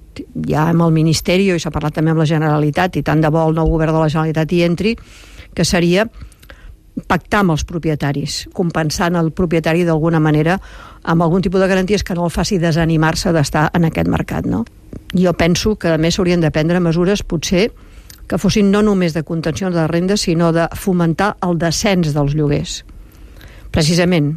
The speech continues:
pactant amb els propietaris mesures d'estímul fiscal, per exemple, mesures de garanties al cobrament, sempre que el lloguer sigui per sota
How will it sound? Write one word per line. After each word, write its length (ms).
pactant 380
amb 100
els 100
propietaris 720
mesures 640
d'estímul 640
fiscal, 480
per 160
exemple, 500
mesures 520
de 120
garanties 460
al 140
cobrament, 520
sempre 540
que 200
el 120
lloguer 240
sigui 240
per 220
sota 480